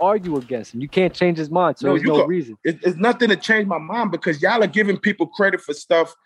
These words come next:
Speaker 2: that y'all just not giving Devin Booker credit for.
Speaker 1: I
Speaker 2: Like,
Speaker 1: definitely
Speaker 2: and I'm
Speaker 1: am giving, I said that they're not making the finals at all without Devin Booker.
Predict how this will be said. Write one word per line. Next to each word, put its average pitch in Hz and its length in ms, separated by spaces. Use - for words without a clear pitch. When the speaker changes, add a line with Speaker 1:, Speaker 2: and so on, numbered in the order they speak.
Speaker 2:
that 160 260
y'all 151 260
just 156 220
not 147 280
giving 151 280
Devin 143 260
Booker 170 280
credit 120 280
for. 98 360
Speaker 1:
I 117 60
Speaker 2:
Like, 120 120
Speaker 1:
definitely 214 320
Speaker 2:
and - 20
I'm 247 140
Speaker 1:
am - 40
giving, 214 240
I 156 100
said 208 380
that 147 180
they're 147 140
not 196 160
making 190 260
the 185 80
finals 131 560
at 175 160
all 165 300
without 127 320
Devin 131 260
Booker. 117 320